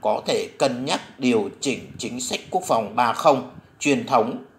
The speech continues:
bất cứ lúc nào tại Việt Nam, đứng trước sự đe dọa không thể chấp nhận được từ Trung Quốc, tùy theo diễn biến của tình hình và trong những điều kiện cụ thể. Theo các nguồn tin, ngoại giao Việt Nam thảo luận ở Hà Nội về khả năng đưa vấn đề Biển Đông ra tòa quốc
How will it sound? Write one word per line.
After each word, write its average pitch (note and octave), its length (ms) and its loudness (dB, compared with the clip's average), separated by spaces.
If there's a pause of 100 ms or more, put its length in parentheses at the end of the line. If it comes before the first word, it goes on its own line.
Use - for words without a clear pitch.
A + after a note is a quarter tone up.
(120)
bất - 160 -4
cứ C3 160 0
lúc E3 160 -2
nào A2+ 240 -2
tại - 180 -4
Việt G#2 200 -8
Nam, B2+ 300 -2 (380)
đứng C3+ 240 0
trước A3+ 200 6 (140)
sự - 300 -4
đe A#2+ 240 0
dọa G#2 340 0 (100)
không B2+ 320 -2
thể - 300 -2
chấp - 220 -2
nhận B2+ 280 -6
được B2+ 380 2
từ G#2+ 260 -6
Trung A2+ 180 -8
Quốc, F#3 200 2 (640)
tùy D#3 160 4
theo E3+ 200 2
diễn C#3+ 260 -6
biến B2+ 260 2
của A#2 120 -4
tình A#2 140 -6
hình A2+ 240 -4
và G#2+ 200 2
trong A#2 280 -4
những G#2+ 200 -8
điều G#2+ 240 4
kiện - 240 -4
cụ G2+ 160 -10
thể. A#2+ 240 2 (1400)
Theo A3+ 120 6
các B3 140 6
nguồn D#3 320 6
tin, D#3 280 2
ngoại B2+ 220 0
giao C3 220 2
Việt A#2 200 -2
Nam A2+ 340 0
thảo G#2 180 2
luận A2+ 220 0
ở G#2 180 -4
Hà A2 80 2
Nội A2+ 240 2
về G#2+ 200 0
khả G#2 280 -4
năng A#2+ 380 -4
đưa B2+ 160 2
vấn A2+ 240 -4
đề C3+ 180 4
Biển G#2 280 -2
Đông A#2+ 240 2
ra A2+ 220 0
tòa G#2+ 260 0
quốc - 180 -4